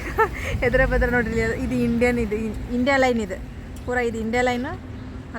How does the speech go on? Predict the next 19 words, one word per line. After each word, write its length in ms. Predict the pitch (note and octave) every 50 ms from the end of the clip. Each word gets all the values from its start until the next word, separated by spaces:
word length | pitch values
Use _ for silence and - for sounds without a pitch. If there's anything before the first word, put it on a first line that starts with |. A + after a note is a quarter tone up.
| A3
ಕಡೆ 140 | - A#3 A#3+
ಏನ್ 140 | A#3+ A#3+ A#3+
ಕಾಣತ್ತಲ್ಲ 500 | B3+ A#3+ A#3+ A#3+ A3+ A#3 - - - C#4+
ಅದು 220 | E4+ E4+ B3+ A#3+
ಪಾಕಿಸ್ತಾನ್ 680 | A3+ - - G#3 G3+ - - B3 - - B3+ B3 A3+ G#3+
ಲೈನ್. 220 | G#3 G3 F#3+ F#3 F#3 - - - - - - - - - - - - - - - - - - - - - - - - - - - - - - -
ಅಲ್ಲೂನು 400 | A3 C4 D4 D#4+ F#4 G4 F#4+ G#4
ಅದು 400 | G4 F4+ E4+ E4 E4 D#4 D#4 C4+
ಆಜು 200 | B3+ D4 C4 F4+
ಬಾಜು 240 | F4 F4+ E4 D#4+ F4
ಅದೇವಿ, 300 | F4 E4+ F4 F4 F4 E4
ಇಲ್ಲೂ 220 | D#4 D4 D4+ F4 F4
ಆಜು 220 | D#4+ D4+ D4+ D#4+
ಬಾಜು 220 | D#4 D#4 D4+ D#4
ಅದೇ 140 | D4+ C#4+ D4
ನೋಡ್ರಿ 220 | C#4+ C#4+ C4+ C4 B3+
ನಾವು 380 | C4 B3 A#3 - - - A#3+
ದಿವ್ಯಾ. 280 | A#3+ C#4 C4+ C4+ B3+ G3+ - - - - - - - - - - - - - - - - - -
ಅಲ್ಲ? 120 | D4+ C#4+